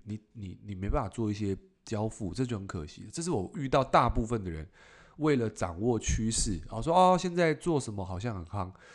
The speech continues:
其实你永远发现，不管什么时期都有人告诉你，你应该要做什么。“二零一三年做F B。”哦，那个时候你听过。哦，“二零一五年做 YouTube，”你可能听过。哦；二零，这个二零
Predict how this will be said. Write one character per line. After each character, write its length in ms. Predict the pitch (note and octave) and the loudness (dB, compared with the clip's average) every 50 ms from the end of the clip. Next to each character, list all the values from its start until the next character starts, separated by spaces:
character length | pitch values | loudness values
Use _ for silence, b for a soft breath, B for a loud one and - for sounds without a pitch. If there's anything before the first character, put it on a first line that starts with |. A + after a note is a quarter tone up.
| B B B B B B B | B B B B B B B
其 120 | - G3 | -4 -4
实 40 | A3 | -2
你 80 | G#3+ D#3+ | 2 2
永 180 | D3+ E3+ F3 | 2 4 4
远 100 | D#3+ B2 | 2 2
发 160 | G#2 B2+ C3+ C#3 | 4 4 2 2
现， 220 | C3+ C3+ A#2+ A#2+ - _ _ | 2 -2 -2 -4 -8 _ _
不 100 | - - | -2 0
管 180 | - D3+ A#2+ A2 | 2 2 0 0
什 140 | - G2+ G2 | -2 -4 -4
么 100 | G#2 G#2 | -4 -4
时 200 | - - G#2+ A2 | -4 -4 -6 -6
期 160 | - - F#2+ | -4 0 2
都 100 | A#2+ B2+ | 2 4
有 60 | A2 | 4
人 80 | G2 G2+ | 2 2
告 140 | A2+ A2 | 2 2
诉 100 | G#2 G#2+ | 2 0
你， 180 | G2+ F2+ E2 E2+ | -4 -6 -6 -6
你 80 | E2+ F#2 | -8 -6
应 80 | G#2 | -2
该 60 | A2+ | 0
要 80 | A#2 A2+ | 0 0
做 200 | - A#2 G#2 F#2 | 2 0 0 0
什 120 | - F#2 | -2 -4
么。 260 | F2+ F2+ F2 F2+ F#2+ - - | -8 -6 -4 -4 -4 0 4
“二 120 | D3 D3+ | 4 4
零 160 | C3+ B2+ B2 | 6 4 0
一 140 | C3 C#3 C#3+ | 0 0 -2
三 260 | C#3+ - D3+ C#3+ C#3+ | 2 4 4 4 4
年 180 | C#3 B2 A2+ A2 | 2 0 -2 0
做 360 | B2 C#3+ C#3+ B2+ A2 G#2+ - - - _ _ _ _ _ _ | 2 2 4 4 4 2 -2 -10 -20 _ _ _ _ _ _
F 260 | C3+ C#3+ - C3 B2 | -2 0 2 0 0
B。” 400 | A#2+ - B2+ B2 B2 B2+ B2 B B B B B B B B B B | 2 4 6 6 6 4 2 B B B B B B B B B B
哦， 100 | G#2+ A2 | -4 -2
那 80 | A2+ C3+ | 0 0
个 80 | B2 | 0
时 80 | A2 A2+ | 0 0
候 80 | A2+ G2+ | -2 -4
你 140 | F2+ E2 | -4 -6
听 200 | E2 - G2 G2 | -8 -8 -8 -6
过。 200 | G2+ G#2 F#2+ F2 | -2 0 0 0
哦 180 | D#2 F2+ G2+ - - D#3 | -2 -4 -6 0 2 2
，“二 60 | D3+ | 2
零 120 | C3+ C3 | 2 2
一 80 | D3 E3+ | 0 0
五 140 | E3 C#3 A2+ | 0 0 -2
年 180 | G2+ F#2+ F#2+ | -2 -4 -4
做 140 | G2+ A#2 A2+ | -2 -2 0
YouTube，” 480 | A2 A2 A2+ A2 - B2+ A2 - F2 D2+ | 0 0 2 2 2 2 2 0 -2 -4
你 80 | D#2+ D#2+ | -4 -8
可 120 | - D#2+ | -10 -10
能 100 | D#2 D#2+ | -10 -8
听 220 | - F#2+ E2+ F#2 | -10 -10 -10 -8
过。 160 | F#2+ G2+ F#2+ D#2+ | -6 -6 -6 -6
哦； 180 | D#2+ F2 F#2 - | -6 -6 -6 -2
二 140 | - D3+ C3+ | 0 0 0
零， 320 | B2 A2+ A2 G#2+ A2+ A2 - _ _ _ _ _ _ _ _ _ _ _ _ _ _ _ _ _ - - G#2 | 0 -2 -4 -6 -8 -12 -16 _ _ _ _ _ _ _ _ _ _ _ _ _ _ _ _ _ -8 -4 -2
这 80 | A2 | -2
个 80 | G#2+ - | 0 4
二 140 | E3 E3 D3 | 6 6 6
零 380 | B2+ A#2+ A2+ A2 A2+ A#2 A#2+ | 6 4 2 0 -4 -6 -10